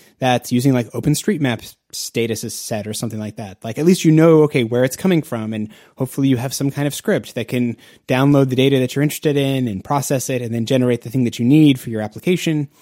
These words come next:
Like, having a end-to-end solution there where it isn't just, like, you found somebody who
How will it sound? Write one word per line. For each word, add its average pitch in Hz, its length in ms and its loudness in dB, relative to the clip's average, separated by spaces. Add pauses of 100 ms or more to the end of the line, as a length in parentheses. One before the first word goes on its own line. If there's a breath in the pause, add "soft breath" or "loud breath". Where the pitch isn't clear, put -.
(400 loud breath)
Like, 120 400 -6
having 175 720 2 (200)
a 135 360 2
end-to-end 147 600 4
solution 131 440 0
there 165 320 0 (360 soft breath)
where 135 100 4
it 139 60 6
isn't 139 180 4
just, 135 160 -2
like, 117 240 -2
you 123 80 -2
found 131 380 0
somebody 127 420 0
who 117 480 -2